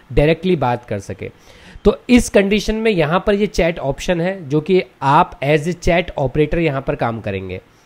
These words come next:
चैट ऑपरेटर का मतलब होता है कि अगर मुझे कोई प्रॉब्लम है, तो मैं चैट के through आपसे बात करूँगा,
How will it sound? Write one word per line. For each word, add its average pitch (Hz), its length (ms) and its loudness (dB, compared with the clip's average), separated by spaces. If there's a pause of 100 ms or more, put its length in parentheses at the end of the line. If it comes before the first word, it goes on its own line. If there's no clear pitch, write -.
(380)
चैट 202 240 6
ऑपरेटर 220 360 2
का 220 100 0
मतलब 196 300 -2
होता 180 220 -2
है 196 60 0
कि 202 140 -6
अगर 170 280 0 (340)
मुझे 147 300 4
कोई 202 160 4
प्रॉब्लम 151 420 0
है, 175 120 -2
तो 175 100 -8
मैं 165 200 2
चैट 175 400 -2
के - 140 0
through 185 260 -2
आपसे 131 320 0
बात 131 240 0
करूँगा, 131 380 -4